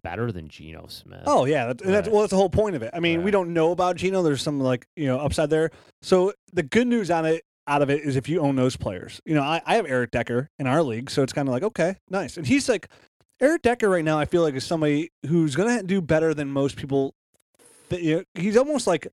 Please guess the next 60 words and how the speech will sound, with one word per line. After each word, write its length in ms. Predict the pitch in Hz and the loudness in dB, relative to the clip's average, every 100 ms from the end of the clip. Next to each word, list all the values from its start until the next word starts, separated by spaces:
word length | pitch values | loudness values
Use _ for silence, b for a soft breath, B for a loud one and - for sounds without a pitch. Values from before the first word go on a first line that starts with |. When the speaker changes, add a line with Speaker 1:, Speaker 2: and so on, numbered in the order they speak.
| _ _ _ _ _ _ _ _ _ _ - | _ _ _ _ _ _ _ _ _ _ -4
Speaker 2:
by 160 | 160 | 0
the 80 | 147 | 0
wayside. 560 | 123 156 156 107 92 104 | 2 0 0 -6 -10 -6
Like, 180 | 131 | -4
a 40 | 156 | 0
lot 120 | 175 | 2
of 60 | 190 | 2
people 140 | 214 | 2
don't 200 | 185 160 | 0 -2
even 120 | 143 | -4
think 240 | 120 156 160 | -2 -4 -2
about 200 | 139 - | -4 -4
Eric 240 | 107 101 | -6 -8
Decker. 220 | - 95 110 | -10 -10 0
There's, 240 | 135 151 | 2 2
'cause 460 | - - _ - 180 | -4 -12 _ 0 0
of 80 | |
his 100 | 156 | 0
situation, 720 | - 170 139 127 165 - 175 | -2 0 2 2 2 0 -2
he 100 | 160 | 0
didn't 160 | 180 175 | 0 2
really 120 | 175 | 2
have 80 | 156 | 2
a 40 | 135 | 0
big 240 | 156 151 | -2 0
year 180 | 143 135 | 0 0
last 320 | 120 139 139 | -2 -4 0
year, 100 | 196 | 0
but 60 | 165 | 0
he 40 | |
came 280 | 160 254 262 | -2 -2 -2
strong, 380 | 196 - 160 180 - | -4 2 2 2 0
on 160 | 156 156 | -4 -2
strong 340 | - 147 160 | 0 0 0
at 60 | 147 | -4
the 100 | 135 | -8
end 140 | 139 | -6
of 60 | 190 | -2
the 100 | 180 | -2
year 200 | 123 117 | 0 -4
last 280 | 110 104 - | -4 -8 -8
year. 220 | 107 117 B B B | -6 -8 B B B
And 80 | 147 | -2
even 160 | 165 160 | 0 2
though 60 | |
he 40 | 160 | 0
was 100 | 139 | 0
in 60 | |
a 20 | 139 | -2
bad 240 | 147 135 | -2 -2
situation, 540 | - 127 127 135 - | -4 -4 -2 -4 -4
now 140 | 120 147 | -4 -2
he 40 | |
has 100 | 165 | -2
Brandon 360 | 123 135 147 139 | -2 -2 0 0
Marshall 340 | 131 135 147 | -2 -2 -4
to 60 | 131 | -2
offset 420 | 127 123 - 120 | -4 -4 -6 -6
him. 120 | 170 | -6
So 280 | 170 160 147 | -2 0 0